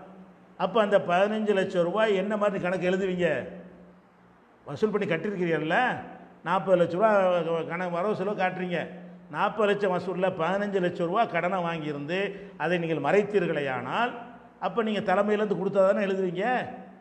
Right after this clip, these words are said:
கொடுக்காத ஒன்றை கொடுத்ததா எழுத, எழுத போறீங்களா? அல்லது கடன் வாங்கினுச்சுன்னு எழுத போறீங்களா?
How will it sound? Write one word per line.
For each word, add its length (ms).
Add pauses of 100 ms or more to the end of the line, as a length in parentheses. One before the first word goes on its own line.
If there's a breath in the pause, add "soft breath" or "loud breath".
(420)
கொடுக்காத 540
ஒன்றை 320
கொடுத்ததா 340
எழுத, 360
எழுத 280
போறீங்களா? 600 (300)
அல்லது 200
கடன் 300
வாங்கினுச்சுன்னு 380
எழுத 160
போறீங்களா? 400